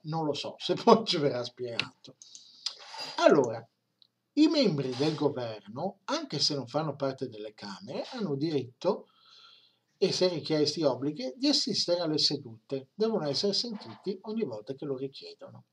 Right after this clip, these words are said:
Dunque i membri del governo, che, eh, ah, ehm, cioè, viene specificato che, eh, c'è un governo che non fa parte delle Camere.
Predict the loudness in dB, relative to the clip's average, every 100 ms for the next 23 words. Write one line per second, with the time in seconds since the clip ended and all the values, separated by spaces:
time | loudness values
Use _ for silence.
0 | _ _ _ _ -12 -12 -20 _ _ -4
1 | -2 0 0 0 -2 2 2 2 -2 -10
2 | -8 -8 -8 -16 _ -20 -18 -12 -12 -14
3 | -20 -14 -10 -8 -8 -10 -10 -12 -14 -16
4 | -18 -20 _ _ _ _ -20 -16 -16 -14
5 | -16 -16 -16 -18 -20 -20 _ -10 -8 -8
6 | -12 -4 -4 -2 -6 -10 -14 -20 -20 -18
7 | -6 -4 -4 -6 -6 -4 -4 -2 -4 -4
8 | 0 0 0 -8 _ -12 -10 -12 -14 -18
9 | -10 -4 -4 -2 -4 -2 -2 -4 -8 -8
10 | -6 -6 -6 -8 -10 -10 -14 -10 -12 -4
11 | -6 -6 -12 -14 -20 -20